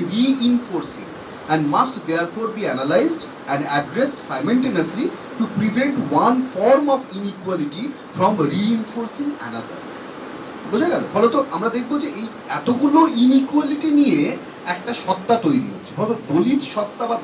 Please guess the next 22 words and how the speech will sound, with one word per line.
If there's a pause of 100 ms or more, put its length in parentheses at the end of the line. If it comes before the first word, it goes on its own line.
(160)
দলিত (380)
নেসের
কথা
যখন
আমরা
বলছি, (100)
দলিতত্ব (280)
বাংলায়
যাকে
বলছি
আর
কি, (320)
এই
দলিত
নেসের
কথা
যখন
আমরা
বলছি, (360)
তার
মধ্যে
একটা